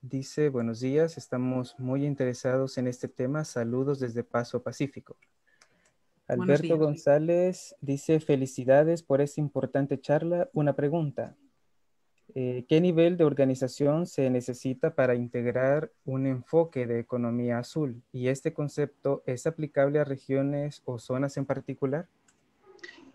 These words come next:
Speaker 2: Bueno, Albert Einstein decía que hay algo más poderoso que la energía atómica, que es la voluntad.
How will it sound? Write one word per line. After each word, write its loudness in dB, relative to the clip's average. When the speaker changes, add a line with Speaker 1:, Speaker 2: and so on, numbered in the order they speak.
Speaker 2:
Bueno, 4
Albert 4
Einstein 6
decía 4
que 2
hay 4
algo 8
más 2
poderoso 2
que 4
la 4
energía 0
atómica, -2
que -4
es -2
la 4
voluntad. 0